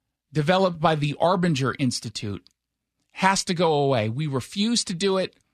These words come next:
It is harming us. Now, I looked into this outward mindset 'cause I don't know what this is. It all sounds like a scam.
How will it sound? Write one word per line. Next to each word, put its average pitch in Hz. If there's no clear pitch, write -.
It 135
is 120
harming 143
us. -
Now, 202
I 185
looked 240
into 214
this 190
outward 190
mindset 175
'cause 139
I 151
don't 101
know 92
what 92
this -
is. 98
It 107
all 110
sounds 104
like 90
a -
scam. 95